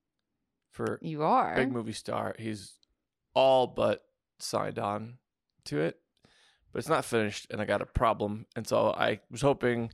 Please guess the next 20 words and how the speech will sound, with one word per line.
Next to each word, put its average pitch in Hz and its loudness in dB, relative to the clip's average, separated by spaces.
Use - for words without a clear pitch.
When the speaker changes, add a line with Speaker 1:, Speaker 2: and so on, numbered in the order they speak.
Speaker 1:
I 117 0
could 113 4
ask 107 2
you 104 -6
a 98 -8
question, 117 -2
and 104 -12
you 101 -12
could, 113 -14
uh, - -10
help 113 0
me 107 -4
out 101 -6
with 107 -12
it. - -16
Speaker 2:
I'd 180 -2
be 180 2
happy 202 2
to. 151 -2
Speaker 1:
Okay. - -4